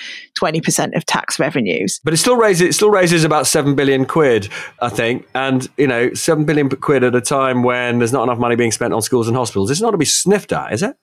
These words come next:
Speaker 1: No, it isn't. And it's expected to reach eight billion this year 'cause more people are obviously being dragged into this because of the rising value of houses and the fact that the threshold hasn't moved to kind of reflect that. And I think that's what's annoying the particularly rich people, is that the threshold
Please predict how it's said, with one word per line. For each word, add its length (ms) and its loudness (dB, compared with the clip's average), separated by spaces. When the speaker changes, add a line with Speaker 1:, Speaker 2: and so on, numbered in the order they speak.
Speaker 1:
No, 140 4
it 100 2
isn't. 240 4
And 120 2
it's 140 0
expected 520 0
to 120 4
reach 240 2
eight 300 0
billion 380 4
this 220 0
year 300 2
'cause 260 -2
more 220 2
people 320 2
are 80 2
obviously 300 0
being 240 2
dragged 480 -2
into 320 2
this 180 -2
because 340 -2
of 220 -2
the 180 2
rising 680 0
value 360 2
of 100 -2
houses 640 0
and 160 0
the 60 2
fact 340 -4
that 140 -2
the 80 -2
threshold 640 0
hasn't 320 0
moved 360 2
to 120 0
kind 180 -2
of 80 -2
reflect 440 -2
that. 120 2
And 100 0
I 40 2
think 160 2
that's 240 -2
what's 360 -2
annoying 680 2
the 120 0
particularly 540 0
rich 280 -2
people, 300 2
is 140 0
that 200 -2
the 60 -4
threshold 720 0